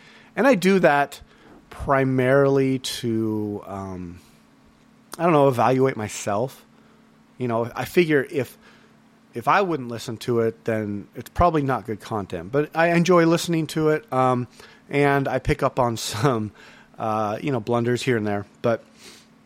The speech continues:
for the most part, I don't do editing, and I never have done editing.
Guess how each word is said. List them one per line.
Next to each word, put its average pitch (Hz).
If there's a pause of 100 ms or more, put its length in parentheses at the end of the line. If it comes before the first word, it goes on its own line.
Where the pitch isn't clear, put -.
(600)
for 190
the 185
most 170
part, 160
I 147
don't 170
do 160
editing, 113 (460)
and 139
I 156
never 151
have 135
done 117
editing. 95